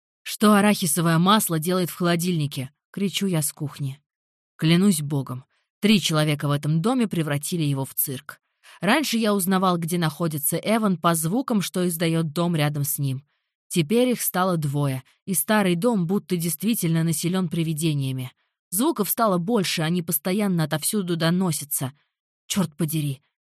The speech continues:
наверное, даже меня теперь можно убедить в том, что Патриция существует.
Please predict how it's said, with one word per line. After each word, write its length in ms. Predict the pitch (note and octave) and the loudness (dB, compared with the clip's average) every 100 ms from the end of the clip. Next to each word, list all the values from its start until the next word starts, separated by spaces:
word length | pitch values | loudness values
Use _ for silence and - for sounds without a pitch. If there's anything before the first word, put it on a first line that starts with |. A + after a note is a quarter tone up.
| _ - | _ 2
наверное, 480 | F#3 G3 G3 F#3 | 4 6 4 2
даже 260 | F3+ F3+ F3 | 2 2 2
меня 460 | F#3 G3+ G#3 D#3 C3 | 4 4 4 2 -2
теперь 280 | C#3+ D3 | -4 -2
можно 360 | D3+ D#3 D3 D#3+ | 0 -2 0 -2
убедить 420 | D#3 F3 A3+ B3 | -2 -2 -2 -4
в 80 | - | -4
том, 180 | G3+ F#3 | -2 -2
что 180 | - D#3 | -2 -2
Патриция 580 | E3 D#3 A3 - E3 | -2 0 -2 0 -2
существует. 840 | D3 D#3+ - E3 - F3 D3+ C3 | -2 -2 -2 -2 -2 0 0 -2